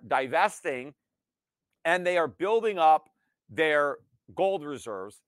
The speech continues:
And that's why you don't have a lot of downside risk in the price of gold. There's too many buyers beneath the market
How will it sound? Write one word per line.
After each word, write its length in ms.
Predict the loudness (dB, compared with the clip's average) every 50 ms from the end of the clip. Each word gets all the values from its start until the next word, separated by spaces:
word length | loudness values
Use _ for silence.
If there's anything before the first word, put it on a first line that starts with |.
| _ _ _
And 120 | -8 0 4
that's 280 | 4 4 4 2 0
why 160 | 4 4 4
you 120 | 4 4 0
don't 200 | -2 -2 0 0
have 200 | 0 0 0 0
a 40 | 0
lot 220 | 0 0 0 0
of 100 | -2 -2
downside 520 | 0 0 0 0 -4 -4 -2 -2 -2 -2
risk 360 | -2 -4 -4 -6 -6 -8 -12 _ _ _ _ _ _ _
in 100 | -12 -10
the 80 | -10 -8
price 300 | _ 0 0 0 -2 -4
of 60 | -2
gold. 160 | -2 -2 -2
There's 160 | -4 -10 -10 _
too 240 | -16 -12 -12 -10
many 220 | -8 -8 -8 -8 -10
buyers 640 | -6 _ 0 2 2 2 2 0 -2 -8 -10 -12
beneath 400 | _ _ -10 -10 -10 -12 -12 _ _
the 80 | -8
market 580 | -4 -2 0 0 0 0 -2 -6 -6 -6 -6